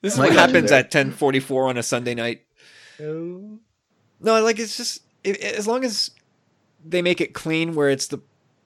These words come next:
Speaker 1: maybe the adventure itself in nine is what reawakens Palpatine, so that,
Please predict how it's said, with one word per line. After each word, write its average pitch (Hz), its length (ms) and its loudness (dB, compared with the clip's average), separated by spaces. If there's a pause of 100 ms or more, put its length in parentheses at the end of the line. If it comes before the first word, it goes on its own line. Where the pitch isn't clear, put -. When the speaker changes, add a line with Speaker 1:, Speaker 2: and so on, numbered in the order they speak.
(160)
Speaker 1:
maybe 196 380 0 (480)
the 147 220 4
adventure 156 480 2
itself 139 480 0
in 123 120 -4
nine 123 220 0
is 123 180 -6
what 127 240 0 (220)
reawakens 135 920 2 (340)
Palpatine, 143 640 -2 (1040)
so - 240 -4
that, 131 160 0